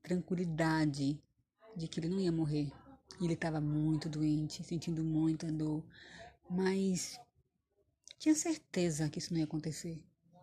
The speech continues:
E hoje eu percebo que a minha certeza, ela se baseava na questão de que aquilo não podia acontecer, porque não fazia sentido nenhum meu pai falecer, a gente ainda,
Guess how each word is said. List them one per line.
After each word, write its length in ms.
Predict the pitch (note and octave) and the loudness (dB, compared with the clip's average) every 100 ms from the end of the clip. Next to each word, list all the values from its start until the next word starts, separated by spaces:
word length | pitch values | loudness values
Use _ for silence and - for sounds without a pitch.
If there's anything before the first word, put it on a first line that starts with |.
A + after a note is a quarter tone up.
| - - - _ - | -20 -20 -20 _ -2
E 160 | G3 | 2
hoje 120 | G3+ A3+ | 4 4
eu 40 | |
percebo 300 | A3+ G#3+ G3+ | 0 0 0
que 80 | G#3 | 0
a 40 | |
minha 100 | G3+ | -2
certeza, 340 | F3+ F3+ G3 F#3 | -2 0 0 0
ela 100 | F#3 | 0
se 120 | F#3+ | -2
baseava 640 | F3+ F3 E3+ E3+ F3+ F3+ | 0 0 0 0 0 0
na 140 | F3+ F3+ | 0 0
questão 280 | F3+ - G3 | -2 -2 -2
de 80 | F#3+ | -4
que 80 | F#3 | -4
aquilo 200 | G#3 G#3 | -2 0
não 140 | A#3 | -2
podia 520 | - C#4+ F3+ A3 C#4 | 0 0 2 4 2
acontecer, 680 | C#4 F3+ D#3 E3+ - G3 G3+ | 2 -2 -2 -4 -2 0 2
porque 260 | - A3 A#3+ | 0 -4 -2
não 140 | A#3+ | -2
fazia 340 | A#3 G#3 A3+ | 0 0 -2
sentido 460 | A3+ A3 G3+ A3+ G#3+ | -2 -4 -4 -2 0
nenhum 500 | A3+ A#3+ F#3+ G#3+ A#3+ - - _ _ _ _ _ _ F#3 | 2 2 4 4 4 0 -16 _ _ _ _ _ _ -8
meu 80 | |
pai 220 | E3+ F3+ E3+ | -4 -4 -4
falecer, 760 | F#3 E3+ D#3+ - - E3 D3 - _ _ _ - | -2 -2 -2 -4 -2 -2 -2 -8 _ _ _ -4
a 140 | F3 | -2
gente 480 | D#3 E3+ F3+ E3 F3+ | 0 2 0 0 0
ainda, 600 | E3 E3+ F3 E3 E3 | 0 2 2 0 0